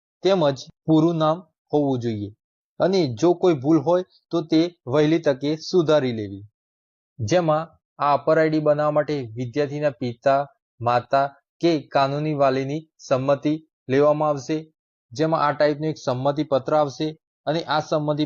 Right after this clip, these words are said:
પત્રને સંપૂર્ણ વાંચી લેવાનું રહેશે અને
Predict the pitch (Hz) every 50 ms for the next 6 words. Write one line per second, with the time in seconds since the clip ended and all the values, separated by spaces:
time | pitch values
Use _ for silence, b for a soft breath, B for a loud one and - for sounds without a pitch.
0 | 147 - 143 131 147 147 147 147 147 127 - 143 135 131 127 127 156 151 147 143
1 | 143 139 131 - - 151 151 156 156 156 156 151 156 156 160 156 147 - - 160
2 | 160 156 _ _ _ _ _ _ _ 143 156 175 170